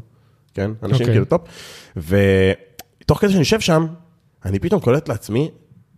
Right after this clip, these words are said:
Speaker 1: איזה מטורף זה, שאני בא לעסקים ועוזר להם לעשות תוכן שיעלה לרשתות.
Speaker 2: כן.
Speaker 1: וזו עבודה שהיא, היא, זה פריבילגיה מטורפת, כי באותה מידה יכלתי להיות,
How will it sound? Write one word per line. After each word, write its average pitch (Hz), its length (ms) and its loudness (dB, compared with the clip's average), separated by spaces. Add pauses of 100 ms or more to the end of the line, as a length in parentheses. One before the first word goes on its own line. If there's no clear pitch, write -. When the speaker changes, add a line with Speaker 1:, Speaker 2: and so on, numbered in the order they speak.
Speaker 1:
איזה 165 200 0
מטורף 90 440 -2
זה, 131 180 -2 (920)
שאני 95 520 -4 (100)
בא 101 220 0
לעסקים 143 680 -2 (180)
ועוזר 95 500 -2
להם 156 280 2
לעשות 104 580 -4 (220)
תוכן 170 420 0
שיעלה 90 280 -6
לרשתות. 107 680 -6
Speaker 2:
כן. 104 220 -2 (200)
Speaker 1:
וזו 95 220 -4
עבודה 95 380 -2
שהיא, 135 380 0
היא, 92 200 -6 (240)
זה 87 160 -8
פריבילגיה 95 520 -2
מטורפת, 170 300 -2
כי 95 280 -6
באותה 101 240 0
מידה 180 140 2
יכלתי 175 260 -4
להיות, 139 280 -2